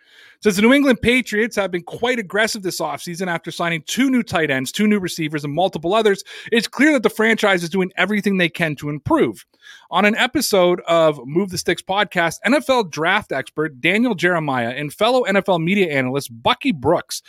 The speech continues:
discussed the Patriots and the potential of them trading up in the draft for a young quarterback, saying, quote,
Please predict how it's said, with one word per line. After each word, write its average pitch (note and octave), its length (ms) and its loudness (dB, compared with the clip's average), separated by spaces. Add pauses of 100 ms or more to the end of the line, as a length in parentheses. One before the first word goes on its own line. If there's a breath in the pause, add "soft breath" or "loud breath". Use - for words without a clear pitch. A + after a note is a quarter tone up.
(460 loud breath)
discussed A#3+ 600 2
the B3+ 100 0
Patriots G#3 440 -2
and F3 160 -4
the F3 60 -2
potential A#3 580 -4
of G3+ 60 0
them D3 200 -2
trading G3 440 -2
up D3 160 -4
in D#3 80 -4
the D#3 100 -2
draft C3 340 -4
for D#3+ 120 0
a D3+ 40 2
young C#3 280 -6
quarterback, G3 600 -2
saying, E3+ 240 -4
quote, A3 320 2